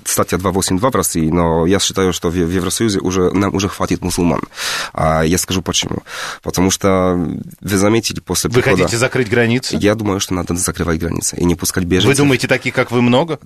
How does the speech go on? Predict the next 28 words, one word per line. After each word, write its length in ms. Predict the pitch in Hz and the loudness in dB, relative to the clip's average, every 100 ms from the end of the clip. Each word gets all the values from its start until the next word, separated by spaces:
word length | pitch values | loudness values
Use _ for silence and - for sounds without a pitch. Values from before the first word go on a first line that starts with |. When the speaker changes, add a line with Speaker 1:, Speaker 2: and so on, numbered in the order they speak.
| - - | -10 -2
Speaker 1:
Очень 260 | 110 - 95 | 0 2 2
много. 280 | 90 - - | 2 -2 -4
Мари 200 | 90 95 | 0 2
Ле 80 | 107 | 2
Пен, 400 | 110 90 85 90 - - - | 2 0 0 -2 -6 -6 -2
Герт 120 | 95 | 0
Вильдерс, 600 | 101 92 87 - - - | 0 -2 -2 -2 -2 -2
а, 440 | 90 82 80 80 78 | -2 -2 -2 -2 -2
Найджел 380 | 90 92 95 113 | 0 2 2 0
Фаридж. 460 | 107 87 87 - - - - - - | -2 -4 -4 -6 -6 -10 -18 -16 -4
А 140 | 85 | -4
в 80 | - | 0
Польше, 340 | 110 107 - | 2 4 4
вот, 260 | 85 95 - | 2 0 2
э, 160 | 90 | 2
наша 420 | 90 98 117 120 104 | 4 4 2 0 -2
правящая 540 | 104 101 110 - 92 | -2 0 2 2 0
партия 380 | 92 98 95 87 | 0 -2 0 -4
«Право 300 | - 92 87 | -2 0 0
и 20 | |
справедливость», 720 | - 90 92 95 85 78 - | -2 -2 0 2 2 2 0
э, 100 | 82 85 | 2 2
Ярослав 240 | 85 - - | 0 -4 -4
Качинский, 400 | - 104 - 80 | 0 0 0 -2
они 80 | |
тоже 180 | 80 101 | 0 0
сказали, 360 | 117 92 87 78 | 0 0 0 2
Speaker 2:
Да. 160 | - | 0